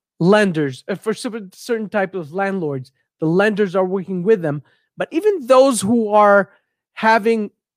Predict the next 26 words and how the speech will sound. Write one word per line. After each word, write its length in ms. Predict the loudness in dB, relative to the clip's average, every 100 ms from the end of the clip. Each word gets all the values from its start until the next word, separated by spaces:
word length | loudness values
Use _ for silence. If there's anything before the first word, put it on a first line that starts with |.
| -8
everything, 760 | -6 -6 -8 -6 -6 -6 -6 -10 _ _ _ _ _ _
the 160 | 0 2
loan 220 | 2 -2
is 80 | -4
coming 260 | -6 -4
back 220 | -2 -2 -2
and 100 | -4
they 60 |
have 140 | -6 -8
to 60 |
start 260 | -10 -8 -4
paying 220 | -2 -2
it 100 | -2
again 380 | -2 0 -2 -4
and 120 | -8
so 120 | -8
on 60 | -6
and 100 | -4
so 160 | -4 -4
forth. 320 | -6 -10 -12 _ _ _ _
Those 480 | -4 0 2 2 0
guys, 600 | 2 2 2 0 -4 -14 _ _ _
those 360 | -2 0 2 0
guys 520 | 2 2 2 0 -6 _ _ _ _ -4
may 200 | 0 0
get 420 | 2 0 -2 _